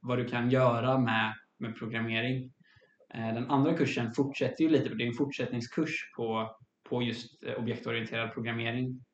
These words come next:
Men där det även kommer in mycket mer teori och liksom man förklarar koncept mer, hur man designar bra kod. Eh,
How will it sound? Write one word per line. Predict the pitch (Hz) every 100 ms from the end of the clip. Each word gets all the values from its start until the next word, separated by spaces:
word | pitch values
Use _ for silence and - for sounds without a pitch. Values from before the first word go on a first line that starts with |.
| _ _ -
Men | 120 120 120 113 110 107 - _ _ _ _ _
där | - 117 117
det | 120
även | 120 120 113
kommer | 110 120 120
in | 120 120
mycket | 127 123
mer | 117 113 110 -
teori | 117 123 156 110 110
och |
liksom | 113 110 113 113
man | 113
förklarar | 113 - 127 117 110 113 113 113 - _ _ _ _ _ -
koncept | 135 120 - 160 - - - - - -
mer, | 120 113 113 117 123
hur | 123
man | 120 113
designar | 113 - 135 117 113 113 110
bra | 120 160 156 -
kod. | - - - - _ -
Eh, | 117